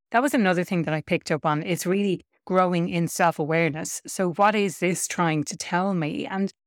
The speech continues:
do you have any examples that you'd like to share in relation to that? Like, how can we use what's going on for us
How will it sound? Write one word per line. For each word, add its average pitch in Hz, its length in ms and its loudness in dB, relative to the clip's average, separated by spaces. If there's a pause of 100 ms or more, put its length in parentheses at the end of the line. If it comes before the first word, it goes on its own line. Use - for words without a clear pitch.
(160)
do 226 100 2
you 214 60 4
have 277 100 2
any 302 180 2
examples 185 460 0
that - 100 -4
you'd 170 120 -2
like 160 120 0
to 170 80 -6
share 160 380 2
in 160 160 -2
relation 151 460 -2
to 170 220 0
that? 160 200 -4
Like, 170 140 -6
how 220 320 0
can 226 180 -2
we 185 100 0
use 170 640 2
what's 160 200 0
going 160 260 0
on 160 220 0
for - 200 -6
us 165 400 -2